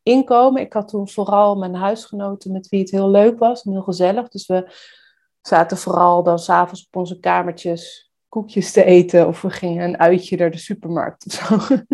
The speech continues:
<laughs> Heel kneuterig. Maar dat was wel, eh, dat was wel goed. En toen daarna Parijs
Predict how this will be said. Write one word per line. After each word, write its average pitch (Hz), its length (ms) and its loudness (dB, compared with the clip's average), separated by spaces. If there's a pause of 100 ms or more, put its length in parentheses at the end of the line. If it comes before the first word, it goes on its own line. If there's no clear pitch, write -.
(120)
<laughs> - 500 -10
Heel 185 180 2
kneuterig. 185 760 0
Maar 190 140 -2
dat 233 180 2
was 226 180 -2
wel, 226 440 4 (180)
eh, 196 640 -2 (340)
dat 226 160 -6
was 226 160 -8
wel 190 200 -2
goed. - 540 -6
En 214 300 -10
toen 214 420 -4
daarna 190 340 -2
Parijs 208 880 2